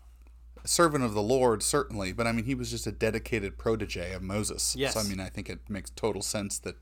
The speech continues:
Speaker 1: here at the end, you know, of his, uh, uh, career, you know, that he would wanna basically reaffirm the same things.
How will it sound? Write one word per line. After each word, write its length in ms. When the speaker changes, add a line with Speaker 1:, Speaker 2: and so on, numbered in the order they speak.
Speaker 1:
here 260
at 100
the 140
end, 320
you 80
know, 160
of 120
his, 420
uh, 380
uh, 380
career, 600
you 120
know, 140
that 140
he 120
would 140
wanna 340
basically 380
reaffirm 480
the 60
same 240
things. 540